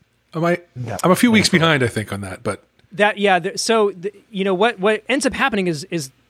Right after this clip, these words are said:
Speaker 3: you get these kind of viral things that are happening on TikTok and happening nowhere else. Um, the, uh, the one that I got locked into was the, uh, Dear Maria one.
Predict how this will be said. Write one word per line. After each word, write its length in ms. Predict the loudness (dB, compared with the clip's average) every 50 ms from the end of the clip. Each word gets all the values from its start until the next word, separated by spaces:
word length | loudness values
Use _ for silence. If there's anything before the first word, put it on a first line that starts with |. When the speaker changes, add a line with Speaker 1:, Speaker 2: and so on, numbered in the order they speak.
| _
Speaker 3:
you 200 | _ -10 -8 -2
get 180 | 0 0 0 0
these 200 | -2 -4 -4 -2
kind 140 | -2 -2 -2
of 80 | -2 -2
viral 480 | -2 0 0 2 2 0 -2 -2 -4
things 260 | -4 -4 -4 -4 -2 -2
that 100 | -2 -2
are 60 | -2
happening 260 | -2 -4 -4 -6 -8
on 80 | -8 -6
TikTok 400 | -6 -6 -4 -4 -6 -8 -8 -8
and 80 | -10
happening 380 | -10 -10 -10 -10 -12 -12 -12 -10
nowhere 420 | -8 -8 -8 -8 -10 -12 -12 -10
else. 340 | -10 -10 -8 -8 -10 -10 -10 _ _ _ -20 -20 -20 _ _
Um, 480 | -4 -4 -2 -4 -4 -8 -12 -18 -20 _ _ _ _ _ _ _ _ _ _ -10
the, 280 | -6 -4 -2 0 2 2
uh, 140 | 2 0 0
the 140 | 0 -2 0
one 240 | 2 2 2 4 2
that 120 | 0 -2 0
I 200 | 0 2 2 4
got 320 | 4 4 2 2 0 -4
locked 420 | -6 -2 0 0 0 -2 -4 -6 -6
into 560 | -6 -6 -8 -8 -8 -8 -6 -6 -4 -6 -8 -10
was 340 | -6 -4 -4 -4 -4 -4 -8
the, 340 | -10 -8 -8 -8 -8 -10 -10 -8
uh, 300 | -6 -6 -4 -6 -8 -10 -14 -14
Dear 240 | -6 -4 -2 -2 -2
Maria 580 | -4 -4 -4 0 0 2 4 4 2 0 -2 -8 _ _ _ _ _ _ _ _ _ _ _ _ _ _ _ _ _ _ _
one. 500 | -8 -4 -2 0 0 0 -2 -4 -8 -12